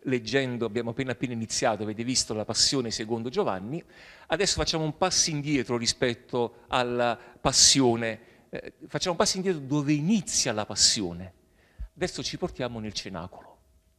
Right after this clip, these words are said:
sempre secondo Giovanni, brano che ascolteremo in modo particolare il Giovedì Santo, perlomeno una parte di questo brano, e l'altra parte l'ascolteremo lo stesso nella Passione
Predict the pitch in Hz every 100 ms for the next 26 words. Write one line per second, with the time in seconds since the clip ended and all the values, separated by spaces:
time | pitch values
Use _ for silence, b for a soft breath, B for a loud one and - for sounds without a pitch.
0 | _ _ _ _ - - 123 110 - 104
1 | 110 107 104 - - 123 101 98 92 95
2 | 101 - _ _ - b b b - 117
3 | 143 123 107 101 - 127 156 147 113 120
4 | 147 196 - 185 147 139 120 117 - 127
5 | 131 120 107 - - 90 92 92 85 110
6 | 117 110 104 _ _ 131 117 110 107 -
7 | - 101 b b b - 117 - - 110
8 | 95 92 120 180 175 160 143 - 123 -
9 | 214 208 170 135 135 175 160 - 185 -
10 | - 113 113 117 123 - - 196 202 208
11 | 220